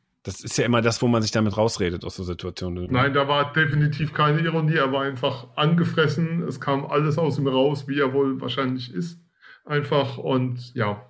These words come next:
Speaker 1: Hätte der Reporter
Speaker 2: Dann hat's
Speaker 1: doch mal wie er gegrinst, äh, so gegrinst wie Sean Simpson in Brunei, Brunei.
Speaker 2: Ja.
Speaker 1: Mhm.
Speaker 2: Das wäre schön gewesen.
Speaker 1: Dann
Speaker 2: Da
Speaker 1: hätt's
Speaker 2: hat
Speaker 1: auch,
Speaker 2: man's
Speaker 1: glaub
Speaker 2: dann
Speaker 1: ich, dann hätt's auch diese Bilder gegeben, die angedroht worden sind.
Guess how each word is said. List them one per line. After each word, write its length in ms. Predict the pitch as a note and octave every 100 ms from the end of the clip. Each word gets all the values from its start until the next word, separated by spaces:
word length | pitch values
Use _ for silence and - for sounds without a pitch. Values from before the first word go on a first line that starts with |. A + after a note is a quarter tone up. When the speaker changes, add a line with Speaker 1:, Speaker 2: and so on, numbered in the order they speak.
| _ - - -
Speaker 1:
Hätte 240 | C#3+ F#3
der 160 | D3+ C3
Reporter 360 | B2 - B2+
Speaker 2:
Dann 80 | C#3+
hat's 100 | C#3
Speaker 1:
doch 40 | C#3
mal 120 | A#2+
wie 100 | A#2
er 180 | C3+ D3+
gegrinst, 640 | C3 G#2+ G#2+ A#2+ - - -
äh, 60 | C3 F2 -
so 220 | A2 B2+ D#3
gegrinst 460 | A#2+ G2 A#2+ A#2+
wie 40 | G#2+
Sean 220 | - G#2
Simpson 360 | - A2+ - G2
in 60 |
Brunei, 380 | F#2+ F#2+ F2 F2 _ _ _ -
Brunei. 240 | G2+ E2 - - - _ _ -
Speaker 2:
Ja. 260 | B2 A#2 - - _ _ _ _ _
Speaker 1:
Mhm. 280 | G#2+ F#2 G2+ _
Speaker 2:
Das 240 | C#3 B2 C3+
wäre 280 | B2 A2+
schön 260 | A2+ B2 A2
gewesen. 480 | G#2+ G#2 G#2+ B2 A#2+ -
Speaker 1:
Dann 100 | G#2+
Speaker 2:
Da 80 | A2+
Speaker 1:
hätt's 140 | A#2+
Speaker 2:
hat 20 |
Speaker 1:
auch, 80 | -
Speaker 2:
man's 80 | -
Speaker 1:
glaub 120 | C3 B2
Speaker 2:
dann 20 |
Speaker 1:
ich, 120 | A2+ - - -
dann 100 | E3+
hätt's 160 | G3+
auch 80 | D#3+
diese 180 | C3+ B2
Bilder 240 | A#2 A#2
gegeben, 360 | G2 F#2 G2+ F#2
die 80 | F2+
angedroht 480 | F2+ F2+ E2+ E2+ -
worden 240 | F2 E2+
sind. 260 | E2+ E2+